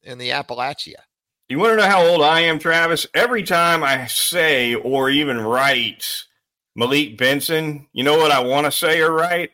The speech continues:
Speaker 2: What almost comes out of my mouth? Magic Benton. Former
Speaker 1: <laughs> Jeez. That's a blast from the past.
Speaker 2: Yeah. Former, uh, Miami wide receiver from,
Speaker 1: Oof.
Speaker 2: uh,
Speaker 1: The nineties.
Speaker 2: South Florida native, I believe.
Speaker 1: Yeah, that goes
Speaker 2: So.
Speaker 1: back to our,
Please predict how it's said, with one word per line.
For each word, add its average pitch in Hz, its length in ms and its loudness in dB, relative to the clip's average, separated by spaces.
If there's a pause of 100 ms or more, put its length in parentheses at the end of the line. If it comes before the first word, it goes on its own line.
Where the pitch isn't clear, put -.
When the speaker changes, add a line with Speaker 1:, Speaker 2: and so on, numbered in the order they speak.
(100)
Speaker 2:
What 131 220 0
almost 156 340 0
comes 156 200 -2
out 156 140 2
of 143 60 -2
my 139 140 0
mouth? 147 380 0 (120)
Magic 147 560 -2
Benton. 92 420 -4 (600)
Former 165 320 -2
Speaker 1:
<laughs> - 80 -14 (540)
Jeez. 123 540 -12 (600)
That's - 180 -2
a 147 80 -2
blast 117 480 -6
from 120 140 -12
the 104 60 -14
past. 110 680 -12
Speaker 2:
Yeah. 123 400 -6 (100)
Former, 170 460 0
uh, 131 440 4
Miami 139 600 0 (360)
wide 127 260 0
receiver 120 480 -4
from, 113 260 -6
Speaker 1:
Oof. 107 60 -4
Speaker 2:
uh, 98 460 -2 (200)
Speaker 1:
The 98 140 -12
nineties. 123 400 -6
Speaker 2:
South 156 200 -2
Florida 156 340 0
native, 143 320 -2
I 95 100 -2
believe. 90 480 -14
Speaker 1:
Yeah, 110 460 -8
that 113 100 -14
goes 131 200 -12
Speaker 2:
So. - 80 -14
Speaker 1:
back 110 280 -6
to 107 60 -10
our, 92 280 -8